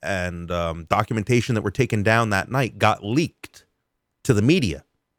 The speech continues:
Uh, so what are the police doing? They're trying to figure out who did it. That's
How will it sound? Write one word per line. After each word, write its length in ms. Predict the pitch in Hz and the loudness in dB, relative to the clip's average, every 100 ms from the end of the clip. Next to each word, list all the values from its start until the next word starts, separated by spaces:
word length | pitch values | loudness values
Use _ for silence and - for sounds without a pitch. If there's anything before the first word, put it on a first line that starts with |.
| _ _ - _ _ _ _ _ _ _ _ _ _ | _ _ -18 _ _ _ _ _ _ _ _ _ _
Uh, 300 | 101 92 90 | 2 4 4
so 260 | 87 127 113 | 4 2 2
what 220 | 104 113 | 2 2
are 60 | 110 | 2
the 100 | 101 | 0
police 260 | 123 120 | 0 0
doing? 220 | 143 147 | 0 0
They're 160 | 143 120 | 2 0
trying 480 | 113 135 123 117 101 _ - | -2 -2 -2 -4 -8 _ -8
to 180 | 92 - _ _ | -8 -8 _ _
figure 300 | _ 110 92 | _ 0 4
out 260 | 85 82 _ | 2 0 _
who 100 | 101 | -4
did 160 | 85 80 | 0 -2
it. 160 | 76 _ | -2 _
That's 420 | 87 87 - - | -2 -2 -10 -18